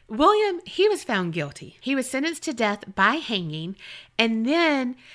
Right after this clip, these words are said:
it was, I guess, a custom during these times that if you were, like, a murderer or something, that they would dissect your body after and, like, study you kind of thing, you know? And also, it's kind of like a disrespect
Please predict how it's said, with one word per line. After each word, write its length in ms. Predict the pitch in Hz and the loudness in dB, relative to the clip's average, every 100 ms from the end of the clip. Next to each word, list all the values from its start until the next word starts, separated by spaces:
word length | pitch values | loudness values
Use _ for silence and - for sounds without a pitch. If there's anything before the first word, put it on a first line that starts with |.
| - - | -10 -2
it 120 | 320 | 0
was, 260 | 302 254 226 | 0 -2 -2
I 60 | 247 | -2
guess, 280 | 294 349 - 226 | 0 -2 -4 -6
a 80 | 196 | -8
custom 680 | - 247 - - 294 285 - | -8 -8 -4 -2 0 -2 -6
during 540 | 233 247 247 220 214 208 | -6 -4 -2 -4 -6 -8
these 340 | 185 220 247 | -2 -2 -2
times 480 | - 214 208 226 233 - - - - | -2 0 0 -2 -6 -12 -18 -20 -2
that 220 | 220 202 - | 2 2 2
if 180 | 277 302 | 0 2
you 160 | 320 | 0
were, 180 | 262 226 | 2 0
like, 320 | 185 - - _ _ - | 0 -4 -12 _ _ 2
a 80 | 196 | 4
murderer 600 | 180 175 185 226 247 254 | 4 2 2 0 0 -2
or 100 | 269 | -4
something, 440 | 269 277 262 269 262 - - - - | -4 -2 -2 -4 -6 -10 -20 -20 -6
that 400 | 240 202 202 185 - | 0 4 4 0 -6
they 200 | 208 247 | -4 0
would 140 | 277 247 | 2 2
dissect 460 | 226 214 277 269 | 0 0 -4 -4
your 120 | 247 190 | -4 -2
body 440 | 180 170 214 220 | 2 2 2 0
after 560 | 180 170 - 269 262 269 | 0 0 -2 -2 -2 -2
and, 160 | - 185 | -2 -4
like, 160 | - | -4
study 300 | - 185 196 | -6 -2 0
you 440 | 233 240 240 240 233 | 0 0 0 -2 -4
kind 220 | 254 247 | -6 -6
of 80 | 240 | -2
thing, 580 | 262 254 254 254 254 247 | -2 0 -2 -4 -6 -6
you 80 | 254 | -4
know? 220 | 262 262 269 _ _ - - - - | -2 -4 -6 _ _ -20 -20 -6 0
And 100 | 240 254 | 2 2
also, 220 | 269 285 | 2 0
it's 140 | 208 | -2
kind 260 | - 233 262 | -6 -4 -2
of 160 | 247 208 | 0 0
like 200 | 190 - - | -4 -6 -10
a 60 | 170 | -8
disrespect 800 | 190 196 190 160 - 160 - | -6 -6 -8 -10 -8 -8 -8